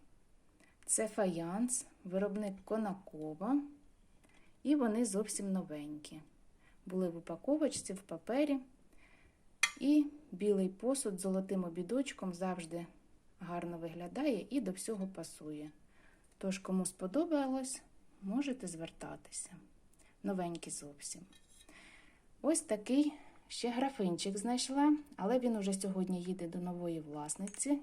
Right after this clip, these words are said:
Це в мене замовляли. З ось таким орнаментом, з карамельного скла, з рідною пробочкою, все добре. Тож уже буде радувати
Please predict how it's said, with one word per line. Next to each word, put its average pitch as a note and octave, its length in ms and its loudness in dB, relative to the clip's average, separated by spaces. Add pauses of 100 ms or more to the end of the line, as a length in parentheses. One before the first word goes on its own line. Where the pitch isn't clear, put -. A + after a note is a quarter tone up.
(100)
Це - 140 -10
в E3 40 -6
мене D#3+ 260 -6
замовляли. D#3 840 -4 (500)
З F#3 80 -6
ось F3+ 160 -4
таким E3+ 420 -4
орнаментом, F#3+ 960 2 (200)
з - 60 -18
карамельного D#3+ 760 -6
скла, A#3+ 540 0 (600)
з - 80 -4
рідною E3+ 540 0
пробочкою, A#3+ 880 0
все F#3 380 -2 (180)
добре. C4+ 380 0 (600)
Тож B3 260 -4
уже G#3 260 0
буде F#3+ 360 -2 (100)
радувати G3 680 -4